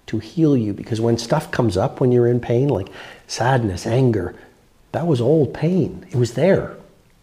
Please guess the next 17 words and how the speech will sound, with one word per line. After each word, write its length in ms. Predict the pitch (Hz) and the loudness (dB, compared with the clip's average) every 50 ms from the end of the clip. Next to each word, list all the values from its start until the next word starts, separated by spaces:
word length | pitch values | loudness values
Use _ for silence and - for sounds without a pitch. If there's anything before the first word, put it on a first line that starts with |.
| _ _ _ _ _ _ | _ _ _ _ _ _
So 200 | - - 131 131 | -4 2 4 6
you 380 | 127 123 123 123 143 175 - - | 6 6 6 6 6 4 4 0
work 440 | 123 120 160 202 233 240 - - - | 4 6 6 6 6 6 2 0 2
with 300 | 147 131 131 127 107 98 | 6 6 8 6 6 4
it. 340 | 107 87 - - - - - - - _ _ _ _ _ _ _ _ | 0 -2 -2 -6 -12 -20 -20 -20 -20 _ _ _ _ _ _ _ _
The, 200 | - 139 - - | -2 -2 -2 0
the, 260 | - - 127 131 123 - | 0 2 2 2 2 0
the 140 | - 123 120 | 0 0 0
pain 480 | - - - - 160 170 185 185 180 160 | 0 -2 2 4 8 8 10 10 10 8
is 360 | 147 - - - - - - - | 6 4 2 -4 -12 -16 -20 -14
helping 500 | - - 208 254 277 269 - 220 156 135 | -2 2 4 4 4 6 6 6 6 8
you. 400 | 123 113 101 98 - - - - - - - _ _ _ _ _ _ _ | 6 6 4 2 -2 -6 -12 -16 -20 -20 -20 _ _ _ _ _ _ _
That 320 | - 135 131 135 117 113 110 | -2 0 0 0 0 2 4
difficult, 480 | 160 165 165 - 240 - - 156 - | 4 4 6 4 2 4 4 2 4
that 200 | 123 147 156 151 | 4 4 4 2
tragedy 720 | - - - 165 196 254 262 196 160 135 127 127 120 117 | 2 4 4 6 6 6 4 4 4 2 2 2 4 4
is 200 | 120 123 123 - | 4 2 2 -2